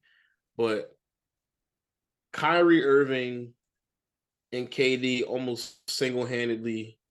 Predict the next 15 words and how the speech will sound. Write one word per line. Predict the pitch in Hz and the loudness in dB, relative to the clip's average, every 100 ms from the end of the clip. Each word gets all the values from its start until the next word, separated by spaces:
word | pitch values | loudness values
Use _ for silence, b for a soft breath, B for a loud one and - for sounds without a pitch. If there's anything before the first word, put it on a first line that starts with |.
| _ _ _ _ _ _ _ _ _ _ _ _ | _ _ _ _ _ _ _ _ _ _ _ _
destroyed | 131 113 - - 135 131 120 110 110 - _ _ _ _ _ _ _ _ _ _ _ _ _ _ _ _ _ 110 | -4 -2 -4 2 4 6 4 2 -2 -10 _ _ _ _ _ _ _ _ _ _ _ _ _ _ _ _ _ 0
very | 131 143 143 | 4 6 4
quickly | - 160 151 117 110 | 4 2 2 -4 -6
what | 104 117 127 - _ - | -4 2 2 0 _ -20
could | - 160 139 | -2 2 2
have | 131 113 107 | 2 -4 -6
been | 120 117 110 107 107 _ _ _ _ _ _ - | -4 -4 -4 -6 -12 _ _ _ _ _ _ -16
something | - 151 135 127 123 117 113 | -6 0 0 0 -4 -4 -2
that | 107 101 - | -2 -4 -10
they | 104 104 123 127 | -20 -4 2 2
were | 123 113 | 2 0
going | 113 117 107 | 0 -4 -4
to | 107 | -8
make | 107 98 - | -6 -6 -6
special. | - 113 - | -6 -6 -8